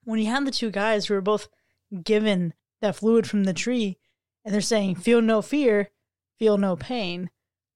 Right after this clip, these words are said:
And then, of course, this guy looks at, they're, you know, they're looking at each other and one catches on fire and is like,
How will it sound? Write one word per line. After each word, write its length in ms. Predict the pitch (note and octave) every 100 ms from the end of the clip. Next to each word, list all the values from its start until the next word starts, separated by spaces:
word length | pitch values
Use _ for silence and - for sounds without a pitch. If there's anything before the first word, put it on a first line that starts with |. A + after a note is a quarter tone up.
| _ _
And 100 | A3
then, 120 | A3+
of 120 | G#3+ -
course, 280 | F4+ D4+ -
this 200 | A#3 -
guy 180 | A#3
looks 280 | G#3+ A#3 -
at, 80 | A3+
they're, 120 | G#3
you 60 | G3
know, 140 | F#3+
they're 100 | F#3
looking 280 | A3+ C4 B3
at 100 | G#3+
each 180 | G3+ G#3+
other 220 | G3 G3+
and 420 | G3+ F#3 F#3 G3 - _
one 180 | G#3+ A3
catches 320 | A#3 A3 G#3+
on 160 | F#3+ E3+
fire 280 | A3+ A#3+
and 80 | G#3+
is 60 | G3
like, 140 | F#3+